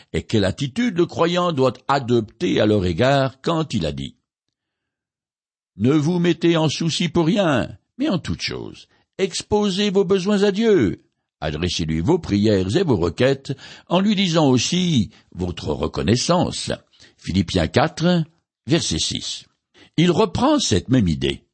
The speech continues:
mais l'applique à son cas personnel. La première chose que l'apôtre fait est de dire aux Philippiens qu'il est sincèrement reconnaissant pour leur générosité. Cependant, Paul tient à préciser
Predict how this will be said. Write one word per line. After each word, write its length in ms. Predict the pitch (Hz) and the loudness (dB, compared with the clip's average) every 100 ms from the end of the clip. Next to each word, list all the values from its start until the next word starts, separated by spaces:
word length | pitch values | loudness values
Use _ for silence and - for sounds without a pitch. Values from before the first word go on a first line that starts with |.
| _ - - | _ -20 -10
mais 120 | - 135 | 0 2
l'applique 680 | 175 175 233 262 - - - _ _ | 2 2 0 0 -6 -14 -16 _ _
à 200 | 131 147 | 0 0
son 380 | - - 160 147 | 0 -2 0 -2
cas 260 | - 185 202 | -2 -2 -2
personnel. 720 | - 82 - 95 110 69 - _ _ _ _ _ _ _ _ _ _ _ _ 214 | -4 -4 0 2 2 0 -6 _ _ _ _ _ _ _ _ _ _ _ _ -2
La 80 | |
première 300 | 220 214 220 | 0 2 2
chose 340 | 175 277 269 - | 2 2 0 2
que 100 | 131 | 2
l'apôtre 600 | 147 147 214 220 117 107 | 4 4 2 2 2 2
fait 520 | - 131 147 165 165 - - _ _ | 2 2 4 2 -2 -8 -20 _ _
est 100 | 185 | -2
de 140 | 170 175 | 2 0
dire 440 | 147 233 226 165 | 0 -2 0 0
aux 100 | 90 | 0
Philippiens 720 | - 78 87 82 185 214 220 - _ _ _ | -2 -4 -4 0 2 2 -2 -8 _ _ _
qu'il 180 | - 185 | -4 2
est 120 | 185 | 2
sincèrement 840 | 143 - 220 202 - 180 170 151 107 | 2 -2 0 0 -2 -2 0 2 2
reconnaissant 720 | 156 165 160 156 - 196 196 | 0 0 0 0 0 -2 -2
pour 260 | - 85 | -2 -2
leur 200 | 82 80 | 0 -2
générosité. 920 | 78 85 78 76 71 69 67 - 50 - _ _ _ _ _ _ | -4 -2 -2 -2 -4 -6 -8 -10 -14 -18 _ _ _ _ _ _
Cependant, 520 | - 214 185 175 160 | -10 -4 0 2 2
Paul 280 | - 123 110 | 4 2 2
tient 260 | - 165 | 0 0
à 120 | 147 90 | 0 0
préciser 680 | 107 101 92 90 156 - | -2 -2 -2 0 0 -2